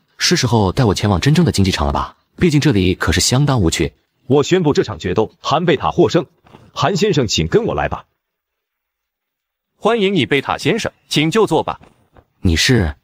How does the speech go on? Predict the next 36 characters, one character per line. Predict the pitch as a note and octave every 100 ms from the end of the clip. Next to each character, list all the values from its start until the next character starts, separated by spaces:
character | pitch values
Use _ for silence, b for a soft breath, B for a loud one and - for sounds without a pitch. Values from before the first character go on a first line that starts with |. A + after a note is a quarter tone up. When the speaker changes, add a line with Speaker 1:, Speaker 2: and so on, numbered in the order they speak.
| _ _ -
Speaker 3:
我 | E3
名 | D#3+ F#3+
叫 | D#3+
刘 | B2 F3
永 | C3 E2+
志， | C#3 - -
是 | A#3
这 | A3+ G#3
座 | F#3
地 | F3+
下 | D3+ B2
竞 | F#3+ E3
技 | D#3
场 | B2 G#2+
的 | -
主 | F2+
人， | D2 D#2 - -
也 | C3+ F3+
是 | F#3+
你 | C#3+
父 | - G3+
亲 | F3 D#3
卑 | F3 F3+
微 | G3+
的 | G#2+
奴 | G#2+
仆。 | C3+ B2 - _ _ _ -
Speaker 1:
所 | - A2
以 | A2+
呢， | C#2+ - - _
你 | A#2+
想 | C#3+ D#3
表 | E2+
达 | D2
什 | A#2+ -
么？ | D2